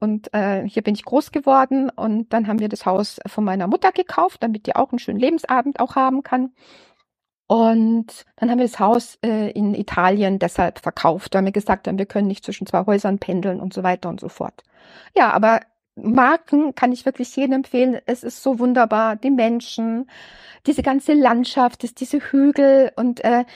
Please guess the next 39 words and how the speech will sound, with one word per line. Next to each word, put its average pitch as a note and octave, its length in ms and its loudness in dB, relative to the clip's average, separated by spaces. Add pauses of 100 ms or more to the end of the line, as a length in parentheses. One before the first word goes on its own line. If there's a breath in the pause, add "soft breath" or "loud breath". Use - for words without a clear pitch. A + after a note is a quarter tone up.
(140 loud breath)
es - 140 -4
ist - 160 -4
auch A3+ 100 -4 (380)
unheimlich A3 500 0
fruchtbar. G#3+ 680 -2
Also A3 400 -6
Wein, C4 720 2
überall C4+ 400 2
Wein A3 400 2
und, A3+ 180 -4
und A#3 140 -6
jeder C#4 180 2
hat B3+ 180 0
auch - 160 -6
irgendwo B3+ 220 0
einen B3+ 140 -2
Cousin, A#3 440 0
der G#3+ 160 2
Wein G#3 300 0
hat. - 180 0
Also G3+ 220 -2
ich G3+ 180 -10
weiß - 220 2
gar E3+ 120 0
nicht, G3 140 -8
wir A3+ 100 -4
haben - 100 -12 (180)
unheimlich A#3+ 400 0
viel G#3+ 100 -6
Wein G3+ 180 2
getrunken, B3 400 -2
wir G#3+ 60 -2
waren G3+ 120 -2
überall G#3 320 0
eingeladen G#3+ 560 2
zu G#3 200 -8
Weinproben G3+ 680 -2 (640 loud breath)
und, A3+ 280 0
äh, G#3 220 0